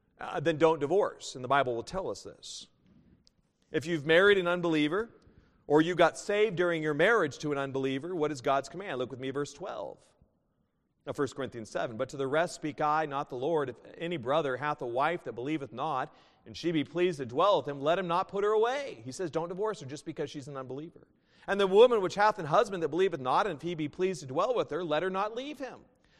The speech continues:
For the unbelieving husband is sanctified by the wife, and the unbelieving wife is sanctified by the husband. Else were your children unclean, but now are they holy." God says, "Listen, stay married." Verse fifteen.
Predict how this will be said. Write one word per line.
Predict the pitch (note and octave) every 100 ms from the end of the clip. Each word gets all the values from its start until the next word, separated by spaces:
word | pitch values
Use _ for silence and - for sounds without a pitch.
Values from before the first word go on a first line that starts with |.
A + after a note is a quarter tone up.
| _
For | -
the | G3 G3
unbelieving | B3 C4 A3 G3 F#3+
husband | D#3+ B3+ A#3+ C3+ F3
is | E3
sanctified | - G3 A#3 G3+ F#3 F3
by | E3+ D#3+
the | D#3+
wife, | F3+ A#3+ F3+ F#3+
and | E3
the | D3
unbelieving | G3 F3+ E3+ D#3 D#3
wife | G3+ A3+ E3+ E3+
is | D#3
sanctified | F#3+ G3+ F#3 D3 D#3
by | F3
the | F#3+
husband. | F3+ C4+ - C3 -
Else | F3 G#3+ C4 G3
were | F3+
your | D#3
children | C#3+ - B3 B3 F3
unclean, | D3 C#3 B3 C4 C4 - - _ -
but | D#2+
now | G#2 D#3+ F3+
are | F3+
they | G3+
holy." | - B3 D4 G#3 A#2+
God | E3+ A3+ A3+
says, | G#3 F#3
"Listen, | G#3+ C#4 A#3+ D3
stay | - - A#3 C4+ C#4
married." | C4 C4+ B3 D#3
Verse | G3 G3+
fifteen. | G#3+ G3+ - G#3 D3